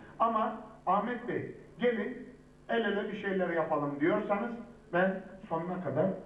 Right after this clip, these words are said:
sizinle birlikte hareket etmeye, sizinle el ele omuz omuza bölgenizdeki, sokağınızdaki, caddenizdeki sorunları çözmeye hazır olduğumu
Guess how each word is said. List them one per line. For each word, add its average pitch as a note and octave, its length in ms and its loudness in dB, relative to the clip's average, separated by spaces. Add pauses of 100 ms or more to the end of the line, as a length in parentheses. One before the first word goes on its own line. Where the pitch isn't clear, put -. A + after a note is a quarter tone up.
(260)
sizinle D3+ 460 -2
birlikte D3 540 2 (240)
hareket D#3 560 2
etmeye, B2+ 500 0 (340)
sizinle F#3 500 -2
el G#3+ 140 4
ele D#3 160 4
omuz F#3+ 340 0
omuza D3+ 500 0 (340)
bölgenizdeki, E3+ 760 0
sokağınızdaki, D3+ 840 0
caddenizdeki D3+ 920 2 (300)
sorunları D#3 580 4 (300)
çözmeye F#3+ 480 2
hazır G#3 340 0
olduğumu C#3 680 0